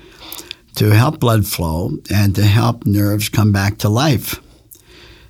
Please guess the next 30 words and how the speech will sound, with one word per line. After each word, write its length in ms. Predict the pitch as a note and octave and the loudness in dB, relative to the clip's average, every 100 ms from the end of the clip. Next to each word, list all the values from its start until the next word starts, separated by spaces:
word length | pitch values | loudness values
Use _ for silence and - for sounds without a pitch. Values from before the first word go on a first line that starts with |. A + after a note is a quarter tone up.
| - | -8
And 240 | G2 G2+ G2+ | 0 2 2
so, 280 | - A2+ | 2 2
but 160 | G#2+ A2+ | 2 2
it's 200 | A2+ A2 | 0 -2
a 60 | A2 | 0
comprehensive 720 | C#3 C3+ D3+ C3 C3 C3 D3+ | 0 0 2 2 2 0 -2
approach. 680 | D3+ - A2+ B2 E3 - - | -2 0 2 2 -2 -8 -2
It's 300 | G#2 G2 - | 0 0 -2
a, 140 | G2 | 0
it's 160 | G2 F2+ | 0 0
a 40 | |
home 300 | G2+ G#2 B2+ | 0 2 2
treatment 420 | G#2+ C#3 C#3 C#3+ B2 | 0 0 0 0 0
that 180 | G#2+ | 0
you 120 | A2 A2+ | 0 0
can 180 | A2 | 0
do 180 | G#2 C3+ | 2 2
at 60 | C#3 | 2
home. 560 | A2+ A#2 A#2 C3+ D#3+ - - - - - - | 2 2 2 2 0 -6 -18 -20 -20 -20 -8
But 320 | G2 A2 A2 | -2 0 0
the 80 | A#2+ | 0
thing 240 | - E3 | 2 2
is, 180 | E3+ D3 | 4 2
you 60 | C#3 | 2
have 160 | C#3 | 0
to 80 | C#3+ | 0
do 220 | A#2+ C3+ | 0 2
it 60 | B2 | 2
every 260 | A#2 A2 | 2 2
day. 420 | F2+ F#2 C#2+ A#1+ | 0 -2 -4 -8